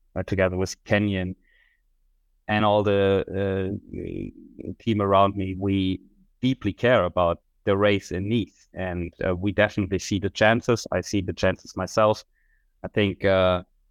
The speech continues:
it's gonna be a, a great race. Um, but I just saying, if I have to choose for, uh, between those, uh, two, those two races, it would be Roth, just by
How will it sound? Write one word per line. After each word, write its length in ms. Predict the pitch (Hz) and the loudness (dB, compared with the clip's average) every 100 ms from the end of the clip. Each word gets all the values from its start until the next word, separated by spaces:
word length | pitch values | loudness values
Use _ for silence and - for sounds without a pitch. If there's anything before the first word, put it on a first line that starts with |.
| _ - | _ -8
it's 180 | - | -8
gonna 300 | - 104 104 | -2 0 0
be 440 | 92 98 95 90 - - | -2 -2 -2 -4 -6 -10
a, 100 | - _ _ _ _ _ _ | -10 _ _ _ _ _ _
a 60 | 113 | 0
great 360 | 135 143 123 | 4 4 2
race. 580 | 95 117 147 101 147 _ _ _ _ | 2 4 4 0 -4 _ _ _ _
Um, 560 | 104 104 98 98 98 98 _ _ | 0 2 2 0 -2 -6 _ _
but 240 | 110 104 - _ _ _ _ _ _ - | 2 2 0 _ _ _ _ _ _ -8
I 60 | |
just 320 | 104 120 - - | 0 0 0 2
saying, 320 | 110 98 95 | 2 2 -2
if 120 | 107 | 0
I 80 | 107 | 2
have 220 | 110 - | 2 0
to 80 | _ - | _ -4
choose 400 | 135 131 - - | 0 0 -2 -4
for, 400 | 110 107 107 104 _ _ _ - | 2 2 2 -2 _ _ _ -2
uh, 280 | 113 117 - | 2 2 2
between 420 | 117 107 123 117 | -4 -2 0 2
those, 360 | 117 120 - - - | 2 2 -2 -8 -4
uh, 260 | 117 113 92 | 0 0 -2
two, 180 | 123 113 | -4 0
those 200 | 117 127 | 2 0
two 160 | - 98 | -2 -4
races, 320 | 92 92 92 | -4 -4 -4
it 180 | 101 98 | -4 -2
would 220 | 110 117 | -2 -2
be 140 | - 90 | -2 0
Roth, 380 | 92 95 - - _ | 4 2 0 -12 _
just 240 | 104 - | -4 0
by 360 | 95 90 90 | 2 2 2